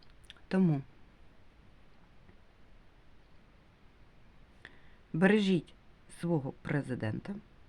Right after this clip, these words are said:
робіть правильний вибір,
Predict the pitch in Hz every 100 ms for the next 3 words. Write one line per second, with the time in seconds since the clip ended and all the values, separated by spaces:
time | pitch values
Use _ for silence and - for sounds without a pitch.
0 | - - - - - - - - - -
1 | - 185 190 202 185 - - 175 170 143
2 | 139 135 - - 131 120 156